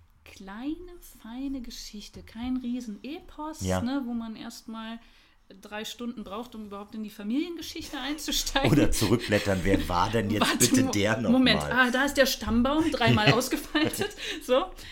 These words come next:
Speaker 1: ähm, sondern sehr simpel, ähm, aber umso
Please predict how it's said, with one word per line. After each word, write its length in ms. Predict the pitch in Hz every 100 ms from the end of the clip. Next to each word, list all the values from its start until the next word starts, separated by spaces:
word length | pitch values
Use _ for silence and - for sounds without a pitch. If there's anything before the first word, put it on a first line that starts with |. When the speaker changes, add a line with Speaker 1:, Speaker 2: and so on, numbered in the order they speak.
| - -
Speaker 1:
ähm, 560 | 240 240 240 247 247 247 - - - - - - -
sondern 720 | 226 233 233 226 226 - - - _
sehr 260 | 226 269 311
simpel, 840 | - 214 214 277 - 254 247 254 - - - _
ähm, 460 | 220 220 220 214 - _
aber 480 | 208 208 208 202 208
umso 560 | 233 254 240 220 208 208